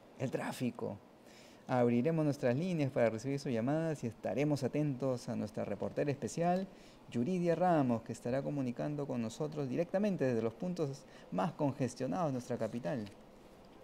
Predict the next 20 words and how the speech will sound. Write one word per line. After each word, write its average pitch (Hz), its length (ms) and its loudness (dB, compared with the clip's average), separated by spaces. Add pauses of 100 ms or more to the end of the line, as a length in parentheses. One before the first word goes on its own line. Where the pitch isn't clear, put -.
(680)
El 104 260 0
tráfico, 127 880 4
uno 143 480 2
de 107 80 4
los 107 120 4
grandes 127 420 2
retos 123 280 2
de 113 80 2
nuestra 104 340 -2
ciudad, 113 340 2
retos 120 420 2
de 117 60 0
infraestructura, 117 960 4
y 107 120 4
ya 151 160 4
se 170 80 0
están 190 220 0
desarrollando 170 520 4
algunos 180 240 2
proyectos, 151 560 0